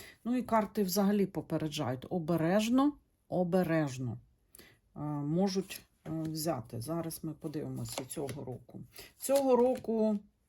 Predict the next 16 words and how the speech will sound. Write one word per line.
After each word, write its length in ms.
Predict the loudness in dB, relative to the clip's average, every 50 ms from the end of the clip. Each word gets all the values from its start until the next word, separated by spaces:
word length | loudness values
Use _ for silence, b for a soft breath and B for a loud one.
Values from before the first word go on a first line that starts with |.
| _ -14 -8
м, 560 | -4 -2 0 0 2 2 4 4 2 2 0 -2 -10 _ _
наші 420 | 0 4 4 4 4 4 2 0 0
військові 500 | 0 0 -2 -4 -4 -4 -2 -2 0 -2
ще 220 | -2 -2 -2 -2
будуть 380 | -2 0 -2 -2 0 -2 -4 0
дуже 280 | 0 -2 0 0 -4
добре, 560 | -2 0 -2 -2 -2 -2 -2 -2 -2 -4 -6 -10 b b b b b b b b b b b _ _ _ -12
м, 540 | -10 -10 -10 -10 -10 -12 -10 -10 -10 -12 -12 -16 _ _ _ _ _ _ _ b b b b b b _ -8
е, 300 | -4 0 0 2 2 4
ви 120 | 4 4
знаєте, 380 | 6 6 6 6 6 4 2 -2
це 220 | -2 0 2 4
може 320 | 4 4 4 4 4 2 2
бути, 520 | 2 2 2 0 0 0 -4 -4 -4 -6 -10 -16 _ _
зараз 400 | -4 -4 -2 -2 -4 -6 -8 -6
я, 180 | -4 -4 -4